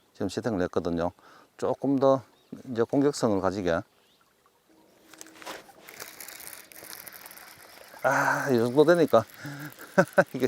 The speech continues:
입질을 못 하는 겁니다. 훅셋이 안 되는 거예요, 이 정도 되니까. 자, 이난에 요런 사이즈들이 굉장히 많이 보였거든요.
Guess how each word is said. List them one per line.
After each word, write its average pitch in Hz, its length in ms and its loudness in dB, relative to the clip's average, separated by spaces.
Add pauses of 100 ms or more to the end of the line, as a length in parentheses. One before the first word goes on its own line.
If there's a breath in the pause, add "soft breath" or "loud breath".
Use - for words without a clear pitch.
입질을 131 280 2
못 110 160 6
하는 120 160 2
겁니다. 87 320 -2 (2250 loud breath)
훅셋이 143 340 4
안 92 100 8
되는 104 200 0
거예요, 85 180 4
이 82 60 0
정도 92 280 0
되니까. 87 320 0 (880 loud breath)
자, - 120 4
이난에 131 720 8
요런 180 240 8
사이즈들이 147 540 4
굉장히 165 440 6
많이 117 220 8
보였거든요. 101 560 4